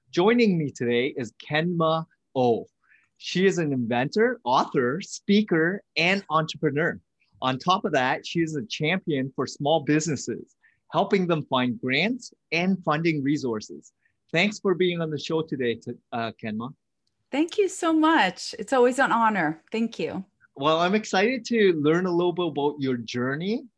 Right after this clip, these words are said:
Speaker 1: the, how you started, and what you're doing today. So maybe take a step back and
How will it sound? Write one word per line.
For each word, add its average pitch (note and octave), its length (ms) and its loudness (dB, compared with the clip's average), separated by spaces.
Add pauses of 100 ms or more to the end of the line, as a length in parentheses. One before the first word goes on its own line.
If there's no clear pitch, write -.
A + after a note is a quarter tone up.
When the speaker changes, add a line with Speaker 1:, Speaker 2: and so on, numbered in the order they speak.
(100)
Speaker 1:
the, C3 180 -6 (160)
how E3+ 220 -4
you D#3+ 120 -2
started, D3+ 680 -2 (100)
and C#3 340 -6
what C3 260 -4
you're D3+ 140 0
doing C#3 400 -6
today. C3+ 320 -4
So A#2+ 160 -8
maybe F3 340 -6 (300)
take A3+ 160 -6
a B3 80 -8
step G3 260 -8
back C#3+ 320 -2 (160)
and C#3 220 -6